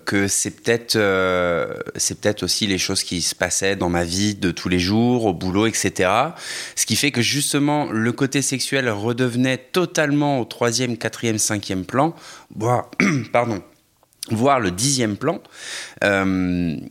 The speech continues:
et qu'en fait, euh, lui peut-être pouvait avoir envie, et moi pas du tout, et inversement, ça lui est arrivé aussi, mais pour parler de moi, j'ai, pas que ça me faisait chier de coucher avec lui,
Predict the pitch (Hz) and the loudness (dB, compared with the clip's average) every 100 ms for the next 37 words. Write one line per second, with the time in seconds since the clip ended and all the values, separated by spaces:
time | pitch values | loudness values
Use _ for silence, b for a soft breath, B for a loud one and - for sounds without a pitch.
0 | - 113 110 113 - 175 - - - - | -2 0 2 2 2 0 0 -6 -6 -10
1 | - - - 98 90 92 85 69 - - | -20 -12 -2 0 2 2 0 -4 -8 -4
2 | 98 117 170 139 - 156 - 120 123 131 | 0 2 2 0 0 0 0 2 2 2
3 | 107 98 131 165 123 107 101 107 170 - | -2 0 0 0 -2 -2 0 0 -6 -10
4 | _ _ _ _ - 98 98 113 110 117 | _ _ _ _ -2 2 4 4 4 0
5 | 104 98 - 160 - - - 127 127 131 | 0 -4 -2 -2 -2 -6 2 2 4 0
6 | 170 - 123 107 110 156 120 92 92 92 | 0 -2 -2 0 0 -2 -2 0 2 2
7 | 95 98 87 - - - B B B B | 0 -2 -2 -2 -4 -8 B B B B
8 | - - - 104 107 101 101 101 110 156 | -2 -2 -2 -2 2 2 2 2 2 2
9 | 185 139 110 110 104 - - - - 180 | 0 0 0 2 0 -2 -8 -20 -4 -4
10 | - 180 156 147 123 120 - 208 - 156 | 0 -2 0 0 2 0 -2 -6 -8 -4
11 | 127 110 104 143 | 0 0 -2 -10